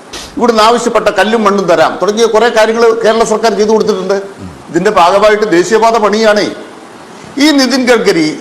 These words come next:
ഈ കൂടിക്കാഴ്ചയ്ക്ക് ശേഷം അദ്ദേഹത്തിന്റെ ജോലിക്കാരെ വിളിച്ചൊരു കാര്യം പറഞ്ഞു. എന്താ പറഞ്ഞതെന്നറിയാമോ?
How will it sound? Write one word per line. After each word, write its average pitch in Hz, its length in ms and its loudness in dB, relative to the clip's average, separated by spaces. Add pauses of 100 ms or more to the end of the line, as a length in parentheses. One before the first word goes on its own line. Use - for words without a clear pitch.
ഈ 254 120 0
കൂടിക്കാഴ്ചയ്ക്ക് 233 680 0
ശേഷം 165 320 -2
അദ്ദേഹത്തിന്റെ 226 460 0
ജോലിക്കാരെ 214 440 2
വിളിച്ചൊരു 185 280 0
കാര്യം 156 240 0
പറഞ്ഞു. 107 240 -6 (120)
എന്താ 190 140 0
പറഞ്ഞതെന്നറിയാമോ? 160 560 -2